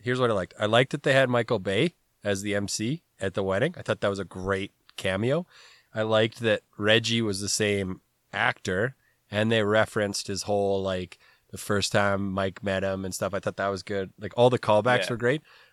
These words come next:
Speaker 1: I didn't like that they didn't include Henry Rollins. He wasn't in it. I wanted to see him again.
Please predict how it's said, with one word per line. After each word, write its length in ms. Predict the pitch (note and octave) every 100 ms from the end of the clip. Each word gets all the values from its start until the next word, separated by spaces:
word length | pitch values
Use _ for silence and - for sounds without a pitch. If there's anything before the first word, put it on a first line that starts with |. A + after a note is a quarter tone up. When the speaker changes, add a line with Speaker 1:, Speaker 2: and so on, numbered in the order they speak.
| -
Speaker 1:
I 60 | F#2+
didn't 280 | C3+ F3+
like 200 | C#3 B2+
that 120 | B2+ A2
they 100 | A2
didn't 220 | A2+ G#2+
include 640 | G2+ - G#2+ G#2 G2+ F#2+ - _ _ -
Henry 300 | A2 G#2 G2+
Rollins. 500 | F#2+ F#2+ C3 E3 -
He 100 | G#2+
wasn't 300 | G#2+ A2 A2
in 80 | A2+
it. 100 | D3+ _ -
I 60 |
wanted 180 | G2 F#2+ F2+
to 40 |
see 200 | - F#2+
him 160 | G2 G#2
again. 280 | G2+ A#2